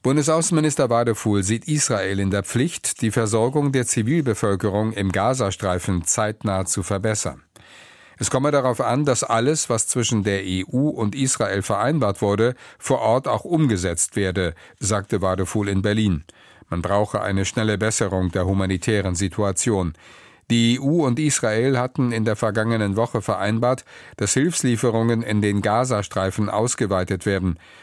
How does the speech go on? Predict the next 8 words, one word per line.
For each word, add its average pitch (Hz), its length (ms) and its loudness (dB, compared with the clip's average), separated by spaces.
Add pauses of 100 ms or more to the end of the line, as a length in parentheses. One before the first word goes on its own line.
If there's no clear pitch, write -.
(200)
Dafür 95 280 -2
sollen 98 280 0
beispielsweise 98 760 0
zusätzliche 107 840 0
Grenzübergänge 101 880 0
genutzt 104 420 -2
werden 95 300 0
dürfen. 98 420 0